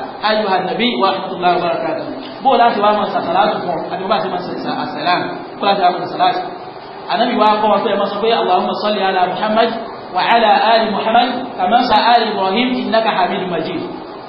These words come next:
Wa barik ala Muhammad wa ala ali Muhammad, kama barakta ala Ibrahim wa ala ali Ibrahim innaka Hamidum Majid." Ànábì wa kọ́ àwọn sàhábà. Bàtà àwọn sàhábà wá béèrè ọ̀rọ̀ yóò Ànábì sallallahu alaihi wasallam,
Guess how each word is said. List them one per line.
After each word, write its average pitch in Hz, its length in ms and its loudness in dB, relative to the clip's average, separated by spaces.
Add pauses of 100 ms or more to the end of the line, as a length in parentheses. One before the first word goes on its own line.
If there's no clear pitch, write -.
Wa 175 140 -4
barik 320 340 4
ala 240 320 6
Muhammad 240 460 2 (220)
wa 190 160 -2
ala 247 220 6
ali 240 160 4
Muhammad, 240 260 2
kama 214 220 0
barakta 208 420 2
ala 214 180 2 (260)
Ibrahim 196 460 -2
wa 190 140 -2
ala 226 180 4
ali 208 200 2
Ibrahim 185 300 -2
innaka 190 200 -4
Hamidum 165 180 -8
Majid." 147 240 -6 (460)
Ànábì 226 300 -2
wa 220 160 4 (120)
kọ́ 233 160 2
àwọn 214 260 4
sàhábà. 196 380 0 (1080)
Bàtà 208 200 -2
àwọn 254 220 4
sàhábà 240 260 4
wá 262 140 6
béèrè 262 300 2
ọ̀rọ̀ 214 260 2
yóò 240 160 4
Ànábì 202 220 2
sallallahu 190 320 2
alaihi 180 180 0
wasallam, 196 360 0